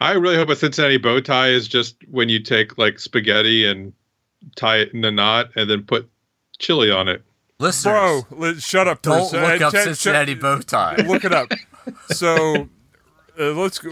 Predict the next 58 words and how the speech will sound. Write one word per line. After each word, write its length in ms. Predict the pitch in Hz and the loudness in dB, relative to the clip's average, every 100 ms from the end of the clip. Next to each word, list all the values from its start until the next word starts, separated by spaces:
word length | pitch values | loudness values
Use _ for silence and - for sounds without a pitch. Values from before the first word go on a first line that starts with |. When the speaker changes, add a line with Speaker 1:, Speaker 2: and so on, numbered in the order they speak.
| 165 | -2
Speaker 3:
we 140 | 185 | -2
can, 200 | - 190 | -2 0
I'll 120 | 165 | 2
hit 240 | 185 196 - | 4 2 0
y'all 200 | 185 175 | -2 -2
with 160 | 151 | -4
a 240 | 151 135 127 | -2 -2 -2
Speaker 1:
Is 200 | 135 135 | -4 0
that 140 | 202 | 2
like 140 | 202 202 | 2 2
a 20 | |
Speaker 3:
Brett's 120 | 170 | 0
Speaker 1:
Cuban 400 | - 180 175 185 | 0 -2 2 2
necktie? 540 | 165 165 156 220 220 226 | 2 -2 0 0 0 -2
Speaker 3:
uh, 20 | - | -6
shut 260 | - 240 | -2 0
up 120 | 214 - | 0 -2
for 120 | 135 | -6
a 40 | |
second. 340 | - 135 117 143 | -2 -4 -4 -8
This 120 | 170 | -6
is 120 | 175 | -4
a 60 | 139 | -6
Brett 340 | 110 127 147 | -2 0 0
story. 500 | 131 - 117 101 82 - - | -2 -6 -4 -4 -6 -12 -2
Speaker 2:
Oh, 280 | 123 131 110 | 0 0 -4
Speaker 1:
Okay. 200 | 101 113 | -4 0
Speaker 2:
God 320 | 107 107 - | 2 2 0
damn 240 | 98 101 | -8 -6
it. 40 | 139 | -2
Speaker 3:
I 140 | 139 | -2
was, 220 | 151 135 | -2 -4
I 140 | 135 123 | -2 -2
know, 160 | 135 | 0
right? 360 | 143 120 120 139 | -2 0 0 -2
Speaker 2:
You're 180 | 151 143 | -6 -4
Speaker 3:
Real 220 | 139 156 | 0 0
Speaker 2:
breaking, 80 | 147 | 0
Speaker 3:
life. 440 | 143 135 120 - - | 2 0 0 -8 -12
Speaker 2:
you're 160 | 139 151 | -10 -2
breaking 400 | 175 190 202 160 | 0 0 -4 -10
canon. 520 | - 196 214 180 175 - | -2 2 2 -2 -10 -8
Speaker 3:
A 80 | 139 | -8
real 360 | 123 147 165 | -4 -2 -2
life, 600 | 147 151 143 131 - - _ | 0 2 2 0 -6 -18 _
uh, 240 | 135 135 135 | -12 -12 -12
this 260 | 131 139 - | -10 -10 -10
Brett 360 | 120 160 165 | -4 -2 -2
guy 260 | 139 131 131 120 | -2 0 2 2
I 40 | 120 | 0
know, 240 | 120 117 | -4 -6
he 100 | 123 | -6
told 220 | 127 139 | -6 -6
me 80 | 131 | -6
this 220 | 120 113 | -6 -6
story 280 | - 139 131 | -6 -4 -2
one 200 | 110 107 | -2 -6
time. 320 | 107 107 101 | -4 -6 -6